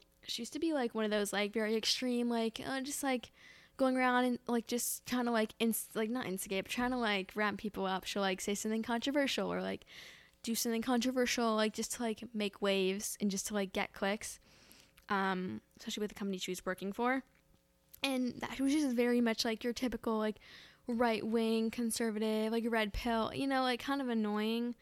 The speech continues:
I wasn't, like, online then. This was years ago. I wasn't, like, old enough to be involved in any of that. Um, but I did see old clips, and I kind of got the vibe, and she'll admit it. Um, but then she kind of, like, took a little hiatus, and there's, like, a big reason for that, which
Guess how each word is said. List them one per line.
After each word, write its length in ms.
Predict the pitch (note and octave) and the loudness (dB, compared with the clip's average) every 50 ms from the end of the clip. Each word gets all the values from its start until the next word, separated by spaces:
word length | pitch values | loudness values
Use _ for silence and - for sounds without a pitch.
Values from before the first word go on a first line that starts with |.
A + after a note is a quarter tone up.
| - - - - - - - | -16 -20 -20 -20 -20 -6 -2
I 120 | - A#3 A#3+ | 2 2 4
wasn't, 240 | C4+ D#4 D#4+ D4 A3+ | 4 2 2 0 -2
like, 220 | G#3+ G3+ - - _ - | -2 -4 -6 -6 _ 0
online 480 | G3+ G#3+ G#3 G3+ G3+ G3+ G3 G3+ G3+ G#3 | 2 4 4 4 4 4 2 2 2 2
then. 240 | A3+ A3+ A#3 A#3 | 2 2 4 2
This 120 | A3 A3 - | 2 0 0
was 160 | A#3 A3 G#3 | -2 -2 0
years 240 | G#3 G3+ G3 G#3 G3+ | 2 2 2 0 0
ago. 180 | G#3+ A3+ A#3 | 0 2 2
I 140 | A#3 A3 G#3 | 2 2 0
wasn't, 300 | G3+ G3+ G3+ G#3 G3+ - | -2 -2 -4 -4 -6 -4
like, 280 | G#3 G3 G#3 G#3 - - | -4 -6 -6 -6 -6 -6
old 180 | - G3+ G3+ G#3 | -4 -2 -2 0
enough 260 | G#3+ G#3 G#3 G#3+ - | 0 0 -2 -2 -4
to 140 | - - A3 | -4 -4 -4
be 160 | G3 G#3 G3+ | -2 0 0
involved 420 | G3 G3+ G3+ G3 G3 G3 G3+ G#3+ - | 0 0 0 0 0 -2 -2 -2 -2
in 60 | A3 | -2
any 180 | A3 A3+ A3+ A#3+ | 0 0 0 0
of 80 | B3 | 0
that. 260 | B3+ B3+ C4 C4+ C4 - - - - - - - - - - - - - - | 2 2 2 2 0 -2 -8 -20 -20 -20 -20 -20 -20 -20 -20 -20 -14 -6 -4
Um, 500 | G3+ G#3 G#3 G3+ G3+ G3+ G3 G3 G3 G3 - _ - | -2 0 0 0 -2 -2 -2 -4 -6 -8 -10 _ -6
but 120 | G#3 A3+ | -4 -2
I 120 | A3 G#3+ G#3 | 0 0 0
did 180 | A3+ A3 G3 | 0 -2 -2
see 140 | - G#3 F#3+ | -2 -2 -2
old 160 | F#3+ F#3 E3+ | -2 -4 -4
clips, 260 | - F#3 E3+ - - | -6 -8 -8 -6 -6
and 100 | - F#3 | -8 -8
I 60 | F3 F3 | -8 -8
kind 220 | - - E3+ F3 | -8 -8 -8 -8
of 80 | E3+ - | -6 -6
got 180 | F3+ F3 - | -6 -6 -6
the 60 | F3+ | -6
vibe, 220 | F3+ F#3 F3+ F3+ E3 | -6 -4 -4 -4 -4
and 120 | E3+ F#3 | -4 -2
she'll 160 | - G#3 D#3 | -2 -2 -2
admit 220 | D#3+ E3+ F3+ F3+ F3 | -2 -2 -2 -2 0
it. 180 | G3 G#3 - - - - - - - - - - - | -2 -2 -4 -8 -16 -20 -20 -20 -20 -20 -14 -6 -2
Um, 380 | G#3 G3 G3 F#3+ F#3 G3 F#3+ - | 0 0 2 0 0 -2 -4 -4
but 140 | - G#3+ G3 | -4 -2 0
then 200 | G3+ G3+ A#3+ C#4+ | 0 0 0 0
she 140 | - - - | -2 -2 -2
kind 180 | - C#4+ A#3+ | -2 -2 -2
of, 80 | A3+ A3 | 0 0
like, 120 | G#3+ G3+ - | -2 -4 -6
took 120 | - - | -6 -6
a 20 | |
little 160 | G#3 G3+ F#3+ G3 | -4 -4 -2 -2
hiatus, 460 | G#3 F#3 F3+ F#3 F#3 F#3+ G#3 A3+ - | -2 -2 -2 -2 -2 -2 -2 -2 -2
and 60 | A3 | -4
there's, 160 | G#3 G#3 - | -4 -2 -4
like, 120 | G#3+ G#3+ - | -4 -6 -6
a 80 | G3 | -8
big 260 | G#3 - G3+ G3+ G3 | -8 -4 -4 -4 -2
reason 300 | F#3+ F#3 F3+ F#3 G3 G3 | -2 -2 -2 -2 -4 -6
for 140 | G3+ - G#3+ | -6 -6 -4
that, 260 | G#3 G3+ G3+ G3 G3 | -4 -2 -2 -2 -4
which 200 | - - - - | -6 -8 -10 -14